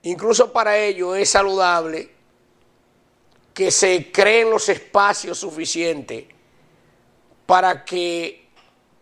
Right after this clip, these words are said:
sin afectar los intereses de los beneficiarios, la iglesia pueda permanecer. Y quiero manifestar mi apoyo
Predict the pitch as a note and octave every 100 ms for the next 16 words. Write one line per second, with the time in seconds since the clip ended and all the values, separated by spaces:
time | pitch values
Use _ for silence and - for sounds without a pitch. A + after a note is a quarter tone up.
0 | _ _ _ _ - - G#3 G3 G3 E3+
1 | C#3 A#3 C4+ A#3+ G3+ F#3 G3 G3+ A3+ G3+
2 | G3 E3 F3 F3 F3 F3 E3+ D3+ F#3+ F3
3 | D#3+ D3 C3+ - _ _ _ _ _ _
4 | _ _ _ _ _ _ - E3 F3 D#3
5 | E3 - F#3+ - D#3+ D#3+ D3+ C3+ C3 B2
6 | A#2+ A2+ - E2+ - _ _ _ _ _
7 | _ _ _ _ _ _ _ _ _ _
8 | _ _ _ _ _ - - - - _
9 | _ _ - D3 A3 B3+ B3 A3+ G#3+ G#3
10 | - G#3+ G#3+ G3+ D#3+ - F3 F3+ E3+ E3